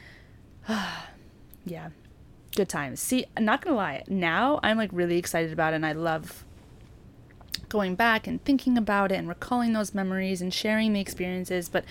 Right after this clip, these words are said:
at the time, I was, I was really nervous. I mean, it's,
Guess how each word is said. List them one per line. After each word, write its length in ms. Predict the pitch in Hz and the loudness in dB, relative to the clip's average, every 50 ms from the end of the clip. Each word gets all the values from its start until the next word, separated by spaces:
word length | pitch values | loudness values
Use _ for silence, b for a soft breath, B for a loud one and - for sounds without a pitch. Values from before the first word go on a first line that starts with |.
| B B B B B B B B | B B B B B B B B
at 280 | - 175 165 185 226 - | 2 4 4 4 2 2
the 120 | - 370 | -2 -4
time, 520 | - - - 190 185 196 196 196 190 - - | -2 -2 0 2 2 4 4 2 0 -2 -2
I 140 | - 175 247 | 0 0 4
was, 280 | 359 453 392 285 226 - - | 6 6 6 6 4 -4 -2
I 80 | 185 | 0
was 200 | 247 339 294 220 | 4 4 4 4
really 200 | 180 220 233 208 | 4 4 2 2
nervous. 460 | 180 165 196 185 143 - - - - - | 2 0 -2 -2 -4 -6 -10 -10 -8 -6
I 40 | 170 | -2
mean, 160 | 165 143 135 | -2 0 0
it's, 200 | 196 220 - | -2 -2 -4